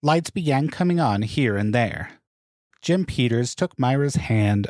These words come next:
unconsciously as they hurried up the porch steps. "Hugh would know," Jim said. "I kind of wish Hugh was here." Myra laughed lightly, a calculated laugh,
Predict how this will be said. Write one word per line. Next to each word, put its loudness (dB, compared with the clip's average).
unconsciously -2
as -2
they 2
hurried -2
up -4
the -6
porch -4
steps. -4
"Hugh 0
would -2
know," 0
Jim 0
said. -2
"I -2
kind 0
of 0
wish -2
Hugh 2
was -2
here." -2
Myra 0
laughed 0
lightly, -4
a 0
calculated -2
laugh, 0